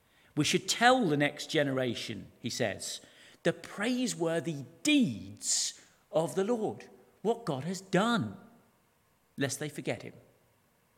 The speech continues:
But it's not just God's deeds that need to be remembered. Have a look how the psalmist goes on. He also tells us that we must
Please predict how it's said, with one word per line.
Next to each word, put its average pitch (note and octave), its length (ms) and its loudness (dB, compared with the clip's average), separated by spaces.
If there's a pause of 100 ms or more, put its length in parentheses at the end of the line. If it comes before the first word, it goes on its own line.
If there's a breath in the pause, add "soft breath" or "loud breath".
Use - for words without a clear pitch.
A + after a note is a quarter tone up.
(800 loud breath)
But F#3+ 100 6
it's F#3 120 4
not C#4+ 260 6
just - 340 4
God's G3+ 320 4
deeds B3+ 560 0
that D3+ 160 -4
need E3 280 0
to C3+ 60 -4
be C#3+ 140 6
remembered. D#3 540 2 (220)
Have G3+ 120 0
a G#3 40 -4
look A#3 240 2
how D3 120 2
the C#3 80 2
psalmist C#3+ 400 0
goes D3 160 8
on. G3+ 140 8 (220 loud breath)
He G#3 80 8
also A#3+ 260 8
tells D3+ 260 6
us F3 120 -2
that D3 100 0
we E3 140 0
must E3+ 320 2